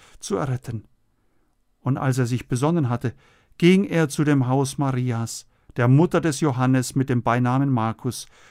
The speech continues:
wo viele beieinander waren und beteten." Von ganzem Herzen wünsche ich Ihnen,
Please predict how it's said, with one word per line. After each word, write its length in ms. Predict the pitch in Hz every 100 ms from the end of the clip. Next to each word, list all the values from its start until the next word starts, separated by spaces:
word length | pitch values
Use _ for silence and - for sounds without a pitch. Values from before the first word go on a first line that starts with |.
| _
wo 180 | 131 120
viele 540 | - - 180 214 208
beieinander 720 | 196 175 175 165 156 151 135 113
waren 460 | 113 117 120 123 - _ _ _ -
und 440 | 123 156 170 -
beteten." 640 | 156 139 - 120 107 104 - _ _ _ _ _ _ _ - - - - -
Von 260 | - 208
ganzem 400 | 208 220 185 175
Herzen 500 | 147 151 156 - 147
wünsche 280 | 127 135 135
ich 120 | 117
Ihnen, 400 | - 131 120 113